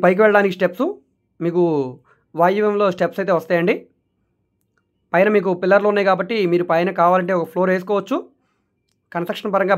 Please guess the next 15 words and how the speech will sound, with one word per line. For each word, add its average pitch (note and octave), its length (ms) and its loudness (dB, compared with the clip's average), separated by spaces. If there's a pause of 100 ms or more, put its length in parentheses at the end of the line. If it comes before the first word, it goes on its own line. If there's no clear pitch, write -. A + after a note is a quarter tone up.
బాగానే F#3+ 240 4
ఉందండి, G3+ 280 -2
మరీ F3 180 2
అంత, F#3+ 120 -2 (1000)
ఆ, D3+ 140 -12 (120)
పాత E3 160 -2 (160)
ఇల్లేం G3+ 240 -2
కాదండి, G3+ 380 -2
బాగానే F#3+ 260 2
ఉంటుంది G3 260 -4
హౌస్ F3+ 180 -4
పరంగా, F#3+ 280 -2
కన్‌స్ట్రక్షన్ F3+ 380 -10
పరంగా. F#3 260 0 (460)
ఇప్పటికిప్పుడే F3+ 520 -2